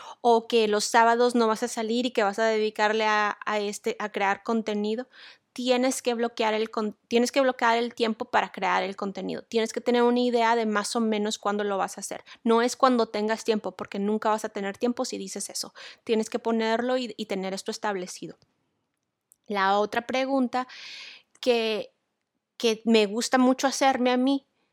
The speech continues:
que, y esta, esta es la que me emociona y la que me hace hacer las cosas. ¿Qué es lo que tengo que hacer para que esto que, que estoy haciendo sea exitoso?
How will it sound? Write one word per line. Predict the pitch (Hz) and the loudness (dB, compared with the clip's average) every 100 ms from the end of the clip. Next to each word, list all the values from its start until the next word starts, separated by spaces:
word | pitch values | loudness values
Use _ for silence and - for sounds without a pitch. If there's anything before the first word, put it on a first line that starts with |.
| _ - | _ -4
que, | 262 254 - | -2 -2 -2
y | 220 214 | 0 0
esta, | 208 240 - | 2 0 0
esta | 240 233 | 0 0
es | 240 | 0
la | 247 | 0
que | 254 | 0
me | 247 | -2
emociona | 220 196 190 208 185 160 - - | -2 -2 -2 -2 -2 -4 -14 -8
y | 214 | -4
la | 208 | -4
que | 220 208 | -2 -2
me | 208 | 0
hace | 302 302 320 - 320 - | 2 2 0 -2 -4 -2
hacer | 185 - - - 214 220 | -6 -4 -8 -2 -2 -2
las | 220 | -4
cosas. | - 190 - - - _ _ _ _ _ _ _ _ _ _ _ _ - | -4 -6 -6 -18 -20 _ _ _ _ _ _ _ _ _ _ _ _ -2
¿Qué | 294 349 381 - | 0 0 -4 -4
es | 285 311 - - | -2 -2 -8 -6
lo | 254 | -6
que | 247 190 | -4 -8
tengo | - 220 226 233 233 | -4 0 2 2 -2
que | - | -4
hacer | 226 - 208 220 - _ _ _ _ _ _ _ _ _ _ - | -6 -4 -4 -4 -8 _ _ _ _ _ _ _ _ _ _ 2
para | 226 226 220 - | 4 2 -4 -10
que | - 226 214 - | -6 -2 -2 -4
esto | 226 240 - - - | -2 -2 -2 -4 -2
que, | 233 214 _ - | -4 -4 _ -12
que | 214 | -12
estoy | - 208 214 | -6 -2 -2
haciendo | 226 - 214 202 214 226 | -2 -4 -4 -4 -6 -8
sea | - 196 | -6 -6
exitoso? | 185 - 208 - - - | -8 -14 -14 -12 -12 -12